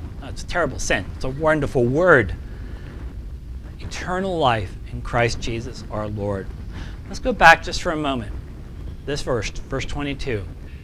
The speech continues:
"But now, since you've been liberated from sin and become enslaved to God, you have your fruit, which results in sanctification."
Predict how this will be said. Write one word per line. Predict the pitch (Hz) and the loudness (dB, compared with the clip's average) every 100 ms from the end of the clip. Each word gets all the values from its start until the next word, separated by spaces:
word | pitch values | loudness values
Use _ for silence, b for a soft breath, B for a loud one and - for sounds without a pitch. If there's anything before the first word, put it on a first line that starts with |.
| B - - | B -10 -6
"But | 151 | -2
now, | 147 123 127 185 - - - B B - | 4 6 6 2 -8 -12 -12 B B -4
since | - 135 175 | 0 0 0
you've | 151 | 0
been | 175 151 | 0 8
liberated | 165 170 185 185 208 | 8 8 6 6 4
from | - 196 185 | 0 -8 -6
sin | - 123 131 | 0 2 2
and | 143 | 0
become | 147 160 151 | 0 0 2
enslaved | 147 - 156 165 - | 0 2 4 4 0
to | |
God, | 165 113 110 110 113 B B - | -4 -2 -2 -2 -6 B B -4
you | 139 131 | -2 -2
have | - 165 175 175 | 2 6 6 4
your | 180 165 | -4 -6
fruit, | 156 - 202 120 127 - - - | -6 0 2 2 -2 -8 -10 -10
which | 139 131 | -8 -6
results | 139 131 131 120 135 | -4 -2 0 -2 -2
in | 123 | -4
sanctification." | - 120 113 - 127 123 - 104 | 0 0 -2 -4 -4 -2 -4 -6